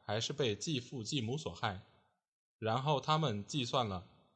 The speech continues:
和父母同住的不同情况下每一百万名儿童中被害儿童的数量。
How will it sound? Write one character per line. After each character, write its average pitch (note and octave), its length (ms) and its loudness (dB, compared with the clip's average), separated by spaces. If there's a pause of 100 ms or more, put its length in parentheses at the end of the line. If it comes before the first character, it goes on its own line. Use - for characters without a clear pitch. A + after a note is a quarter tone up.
(220)
和 A#2+ 260 4
父 F#3 180 -4
母 A2 180 0
同 G2+ 220 -4
住 C#3+ 160 0
的 G#2 140 2
不 D3+ 120 0
同 C3+ 200 -2
情 G2 180 -4
况 A#2+ 180 0
下 G#2 280 0 (640)
每 G2+ 300 0 (120)
一 F#3+ 180 -2
百 G#2 200 2
万 A#2+ 200 2
名 G#2+ 180 -2
儿 G#2 140 -2
童 A2+ 220 -2
中 C#3 280 0 (280)
被 D#3 160 4
害 D3+ 140 4
儿 A#2 220 2
童 A2+ 160 -2
的 A#2+ 80 0
数 C3 200 -2
量。 G2+ 200 0